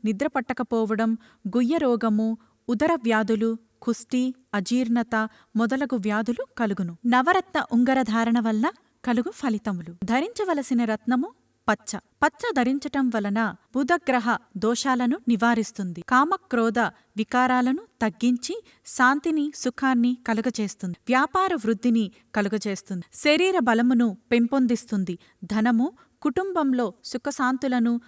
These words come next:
గౌరవ మర్యాదలను, జ్ఞాపకశక్తిని, తెలివితేటలను పెంపొందిస్తుంది.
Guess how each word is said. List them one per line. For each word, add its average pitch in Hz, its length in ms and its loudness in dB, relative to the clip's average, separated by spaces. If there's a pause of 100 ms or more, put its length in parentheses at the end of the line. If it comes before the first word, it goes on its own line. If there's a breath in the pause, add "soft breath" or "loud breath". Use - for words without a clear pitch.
(160 soft breath)
గౌరవ 254 440 2
మర్యాదలను, 233 800 0 (280 soft breath)
జ్ఞాపకశక్తిని, 226 1000 -2 (160 soft breath)
తెలివితేటలను 262 840 0 (120)
పెంపొందిస్తుంది. 202 800 -2